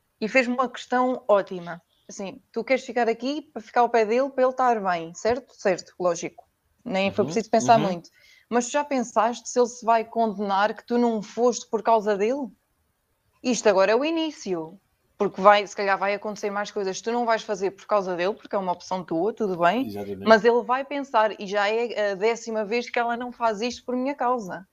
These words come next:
Speaker 1: Lá, e eu fui. E eu fui de férias. Se
Speaker 2: E
Speaker 1: tive
Speaker 2: ele,
Speaker 1: lá,
Speaker 2: e
Speaker 1: se
Speaker 2: eu,
Speaker 1: tive
Speaker 2: eu
Speaker 1: lá por
Speaker 2: aposto
Speaker 1: cabeça
Speaker 2: que,
Speaker 1: ou não.
Speaker 2: eu aposto que conhecendo o pouco que conheço do, do Mário,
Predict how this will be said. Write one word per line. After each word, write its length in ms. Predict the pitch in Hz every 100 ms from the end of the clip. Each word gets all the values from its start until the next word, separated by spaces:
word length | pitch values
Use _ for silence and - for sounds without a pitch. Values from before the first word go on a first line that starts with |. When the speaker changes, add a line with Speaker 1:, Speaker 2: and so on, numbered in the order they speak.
| _ _ _ _ _ _ _ _ _ _
Speaker 1:
Lá, 160 | 214 226
e 140 | 226
eu 100 | 254
fui. 400 | 302 320 302 311 _ _ -
E 60 |
eu 100 | 214
fui 160 | 208 247
de 60 |
férias. 600 | - 277 262 262 269 - _ _ _ _ _ _ _ _ _
Se 140 | -
Speaker 2:
E 60 | 131
Speaker 1:
tive 160 | 135
Speaker 2:
ele, 120 | 156
Speaker 1:
lá, 380 | 226 247 294 285
Speaker 2:
e 40 | 302
Speaker 1:
se 20 |
Speaker 2:
eu, 200 | 214 285
Speaker 1:
tive 120 | 285
Speaker 2:
eu 80 | 139
Speaker 1:
lá 160 | 202 302
por 160 | 294
Speaker 2:
aposto 80 | 285
Speaker 1:
cabeça 360 | 269 277 294 262
Speaker 2:
que, 20 |
Speaker 1:
ou 100 | 247
não. 360 | 240 254 320 381 _ _ _
Speaker 2:
eu 120 | 131
aposto 280 | 135 156 151
que 60 | -
conhecendo 480 | 151 135 156 147 139
o 380 | 139 131 131 123
pouco 260 | 151 147 - _
que 40 |
conheço 440 | - 139 143 135 123
do, 300 | 123 117 113
do 120 | 113
Mário, 380 | 107 107 143 214